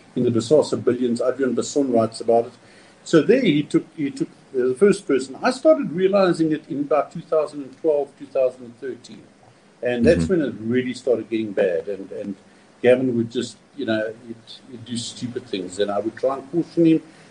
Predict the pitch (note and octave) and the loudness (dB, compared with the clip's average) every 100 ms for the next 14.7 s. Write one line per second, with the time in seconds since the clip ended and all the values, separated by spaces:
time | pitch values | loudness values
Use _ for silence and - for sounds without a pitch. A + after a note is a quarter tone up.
0 | - E3 D3+ C3+ C#3 C3 C3+ - - - | -8 -6 -4 0 2 4 4 0 -14 -20
1 | - - - B2 A2 A#2 A#2 - A#2 A#2+ | -20 -20 -6 0 2 2 -2 -2 0 4
2 | D#3+ E3+ C#3 A#2 B2+ - A#2+ - A#2+ A#2 | 4 4 0 2 2 2 -2 2 4 4
3 | A2+ A2+ A2+ A2+ A2+ - - - C3+ B2 | 2 2 4 4 2 -4 -20 -8 -2 0
4 | A#2+ - - G#2 A2 G2 - G2+ - G#2+ | 0 -2 0 0 2 0 -2 -10 -8 -4
5 | A2 - - - D3 D#3 D3+ C#3 A#2+ - | -4 -4 -16 2 4 4 4 2 2 2
6 | A#2 A2+ - A#2 - - C3 - G#2+ - | 0 0 -2 -12 -12 -16 -6 -4 -2 -4
7 | - G#2 G2+ A#2+ A2+ G#2+ G#2 G2 - E2+ | -8 -20 -12 -6 -6 -6 -6 -6 -8 -20
8 | E2 - - - _ - F#2+ A#2 - - | -20 -20 -20 -20 _ -18 -10 -6 -6 -8
9 | - - _ - A#2+ A#2 A#2 - - D#3+ | -20 -20 _ 0 4 4 2 -6 0 0
10 | - - D3+ - G3 G3+ F#3 F3 E3+ D#3 | 0 -4 -4 -2 2 4 4 4 -2 -6
11 | - - - F3+ F3 - - D3+ E3+ D3+ | -10 -20 2 2 2 0 2 2 2 -4
12 | - D#3 - D#3+ C3+ D3 D3 D3+ - C3+ | 0 -2 -2 -10 -6 -4 -2 -4 -12 -10
13 | A2+ D#3+ C#3+ B2 B2 C3+ - A2+ A#2 A2 | 2 2 4 0 0 0 0 0 0 -2
14 | - - _ _ - A2+ A2+ | -8 -20 _ _ -2 2 4